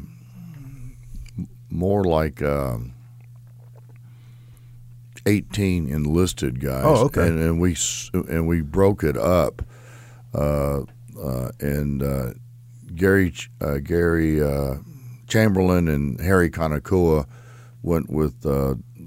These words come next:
Speaker 1: Lieutenant Huth down one thing. Then Ryan McCumbee was our boss, and I stayed up. So, uh, everybody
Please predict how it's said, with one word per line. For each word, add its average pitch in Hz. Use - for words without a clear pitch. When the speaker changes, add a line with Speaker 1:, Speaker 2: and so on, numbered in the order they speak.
Speaker 1:
Lieutenant 80
Huth 87
down 78
one 80
thing. 76
Then 69
Ryan 85
McCumbee 76
was 67
our 78
boss, 69
and 67
I 69
stayed 67
up. 64
So, 76
uh, 65
everybody 90